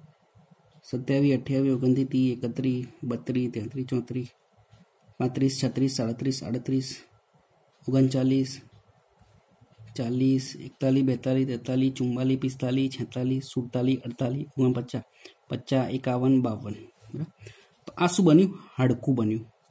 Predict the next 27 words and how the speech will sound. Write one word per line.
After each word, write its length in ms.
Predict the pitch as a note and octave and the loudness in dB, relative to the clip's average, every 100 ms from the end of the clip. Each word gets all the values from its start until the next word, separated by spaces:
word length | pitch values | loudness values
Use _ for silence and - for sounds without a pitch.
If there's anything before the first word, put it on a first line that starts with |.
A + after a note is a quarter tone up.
| _ _ - _ _ _ _ _ - | _ _ -20 _ _ _ _ _ -8
બરાબર? 160 | C3 F#3 - _ _ - | -6 -6 -10 _ _ -10
આ 80 | C3+ | -8
કૂતરાનું, 680 | C3 D3 D3+ D3 G3+ - - B2+ - - | -2 2 6 6 6 2 -10 -12 -10 -4
કૂતરું 280 | C#3 D3+ | 2 6
જે 80 | D3+ | 6
હાડકું 420 | C#3+ A#2+ B2+ D#3 | 6 6 6 6
ખાય 220 | F3 F3 D#3+ | 6 4 2
ને 260 | A#2 C#3+ - C3 | 2 -4 -2 2
એ 140 | D#3+ - _ _ _ _ _ - - - - _ - - | 2 0 _ _ _ _ _ -20 -20 -20 -20 _ -20 -10
બન્યું 380 | D3 B2+ A#2 A2 | 0 2 4 2
છે. 120 | - | -4
બરાબર? 560 | A2 - - - D3 D#3+ D#3 _ _ _ D#3+ - - _ - _ _ - - - | -12 -14 -20 -12 -10 -10 -12 _ _ _ -20 -20 -20 _ -20 _ _ -20 -20 -6
આ 20 | D#3 | -4
ખાલી 340 | E3+ E3+ F3 | 4 6 6
એકવીસ 300 | E3 F3+ F3+ | 6 0 2
થી 80 | G3 | 2
બાવન 360 | D#3 C#3 E3+ | 4 8 10
જોડે 200 | D#3+ D#3+ | 10 8
તો 160 | D#3 D3+ | 4 2
પણ 160 | C3+ D#3+ | 4 4
બની 260 | B2+ A#2+ | 4 4
જાત 200 | A2 G2+ | 2 -2
હાડકું. 300 | A2 G#2 C3 | -6 -6 -4
આપણે 180 | A#2+ C3+ | -2 -2
ખોટું 460 | C3 D3 E3 D#3 - | 2 4 6 6 4
આ-, 100 | B2 A#2 - | -6 -6 -4
આગળ, 240 | A#2+ C3+ | 0 6